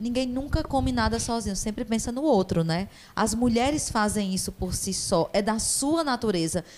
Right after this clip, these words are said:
Então, como você se sente em participar de um momento tão importante da gestação, da parte do, de, de parir mesmo,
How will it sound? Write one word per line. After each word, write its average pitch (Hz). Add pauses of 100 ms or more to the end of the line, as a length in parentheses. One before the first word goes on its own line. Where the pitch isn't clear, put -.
(220)
Então, 254 (180)
como 349
você 370
se 208
sente 202
em 190
participar 185
de 170
um 180
momento 185
tão 240
importante 214 (280)
da 233
gestação, 175 (240)
da 185
parte 214
do, 208
de, 190
de 208
parir 226
mesmo, 202